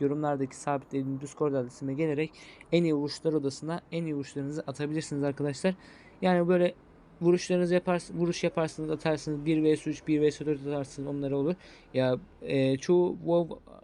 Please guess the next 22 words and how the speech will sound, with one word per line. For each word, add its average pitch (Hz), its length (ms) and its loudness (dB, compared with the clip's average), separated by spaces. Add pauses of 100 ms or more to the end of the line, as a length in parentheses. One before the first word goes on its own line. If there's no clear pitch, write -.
videosu 139 520 -2
ama 180 240 -2 (100)
sizler 170 480 -2 (140)
klasik - 340 -4
maçta 151 300 -8
da 165 60 0
yapabilirsiniz 151 580 -4
tabii 123 260 -8
ki. 185 200 -12 (400)
Şimdilik 180 580 0 (100)
hep, 170 280 2
e, 151 60 2
izlemeye 147 600 0
başlayalım, 156 540 -2
yorumlayalım 147 560 -2
bakalım. 143 360 -2 (680)
E, 127 500 4
nasıl 147 260 -2
vuruşlarımız 135 540 0
var, 156 140 0
hepsini - 600 8
görelim. 139 200 0